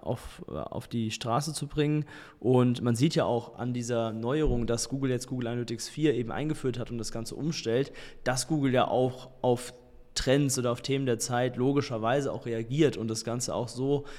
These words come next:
anpasst, dass es für euch maximal gut funktioniert, weil am Ende des Tages ist das ja das Wichtige für Google, wo auch Google seinen Marktanteil her hat,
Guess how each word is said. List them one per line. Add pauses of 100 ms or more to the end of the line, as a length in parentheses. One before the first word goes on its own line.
(160)
anpasst,
dass
es
für
euch
maximal
gut
funktioniert, (420)
weil
am
Ende
des
Tages
ist
das
ja
das
Wichtige
für
Google,
wo
auch
Google
seinen
Marktanteil
her
hat,